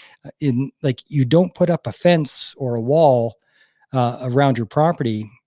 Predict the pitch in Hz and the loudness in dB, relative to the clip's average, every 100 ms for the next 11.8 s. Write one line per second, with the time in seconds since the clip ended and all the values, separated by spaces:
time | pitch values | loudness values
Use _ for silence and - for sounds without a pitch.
0 | _ _ _ _ _ 139 - 123 143 127 | _ _ _ _ _ -8 -4 -2 0 -2
1 | 113 131 170 139 98 135 113 104 104 - | -2 0 0 0 -4 -4 -6 -6 -10 -6
2 | 110 95 - 98 101 101 95 80 - _ | -6 -6 -10 -8 -8 -8 -8 -10 -18 _
3 | - 147 123 123 117 104 120 135 151 127 | -8 -6 -6 0 0 2 2 4 4 4
4 | 151 131 - - - 143 117 113 135 175 | 2 0 -2 -6 -2 0 0 0 0 0
5 | 143 104 147 127 117 127 - 147 120 107 | 0 -2 -2 -2 -4 -8 -6 -2 -2 -2
6 | 98 151 131 - - - - _ 113 - | -2 -2 -2 -8 -20 -20 -20 _ -4 0
7 | 135 113 175 185 147 98 107 107 139 110 | 0 0 2 4 4 0 -6 -4 -2 0
8 | - 185 135 - - - - - - 127 | 4 4 4 -2 -14 -20 -20 -20 -8 -6
9 | 117 107 - 113 98 131 135 180 208 143 | -4 -6 -8 -10 -6 -2 0 0 -2 -6
10 | 110 95 113 156 170 147 156 185 143 107 | -10 -10 -4 -2 -2 -2 0 0 -2 -4
11 | 127 156 156 127 117 180 127 - | -4 -2 -2 -2 -2 -2 -4 -10